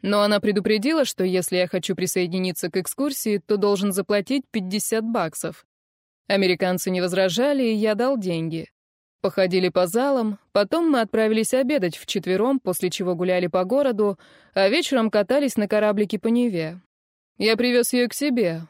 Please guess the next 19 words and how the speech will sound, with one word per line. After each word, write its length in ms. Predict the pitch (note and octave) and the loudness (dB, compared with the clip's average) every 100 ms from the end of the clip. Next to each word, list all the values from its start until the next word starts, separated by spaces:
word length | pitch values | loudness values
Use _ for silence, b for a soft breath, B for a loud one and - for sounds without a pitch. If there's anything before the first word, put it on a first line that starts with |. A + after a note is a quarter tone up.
| - | -4
она 260 | G#3 A3+ A3+ | 0 2 2
была 260 | A#3 C#4 | 2 2
в 40 | C#4 | -2
шоке. 500 | - F3 D#3 E3 - _ _ _ - | -2 -2 -2 -8 -12 _ _ _ -12
Сначала 560 | - G#3 G3+ E4+ D#4+ | -2 -2 0 0 2
от 120 | F#3 | 0
того, 220 | - F3 F3+ | 0 0 0
что 160 | - | 0
я 120 | F3+ | 0
оказался 520 | F3 F#3 F3 F3 - F#3+ | 0 0 0 0 2 0
русским, 560 | C4+ C#4+ - G3+ G3 - - | 0 -4 -4 -4 -4 -8 -2
а 140 | G3 | 0
потом 480 | G3 F#3+ A#3+ D4+ D4+ | 2 2 4 4 4
от 160 | F#3 - | 2 -2
квартиры, 640 | F3+ F3 - A3 C#4+ C4 | -2 -2 0 0 0 0
обстановки, 1000 | F3 D#3+ - E3+ F3 B3+ C4+ - G3+ F#3+ - | 0 -4 -4 -2 0 -2 -4 -4 -4 -4 -10
картин 540 | - F#3+ D#3+ A#3+ C#4+ C4 | -2 -2 0 0 2 2
на 80 | A3 | 0
стенах 600 | - G#3+ G#3+ G#3+ G#3 | -2 -2 0 0 -2